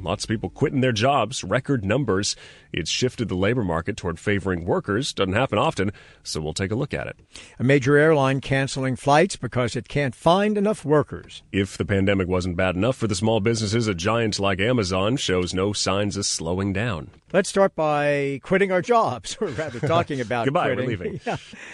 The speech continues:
Speaker 2: Well, uh, Rubila Faruqi is chief U S economist at High Frequency Economics. Rubila,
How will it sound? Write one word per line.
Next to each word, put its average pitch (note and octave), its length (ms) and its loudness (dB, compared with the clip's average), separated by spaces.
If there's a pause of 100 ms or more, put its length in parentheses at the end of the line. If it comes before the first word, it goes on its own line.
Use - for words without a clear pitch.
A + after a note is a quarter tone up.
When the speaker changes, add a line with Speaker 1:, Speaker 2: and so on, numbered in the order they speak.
(320)
Speaker 2:
Well, G#3+ 400 6
uh, D#3 240 2
Rubila E3+ 800 6
Faruqi D#3+ 500 4
is G#2+ 160 -12
chief - 400 0
U B2 160 4
S - 140 0
economist A#2+ 540 0
at G2+ 80 -4
High A2 160 2
Frequency A2+ 560 -2
Economics. A#2+ 480 -4
Rubila, C#3+ 440 4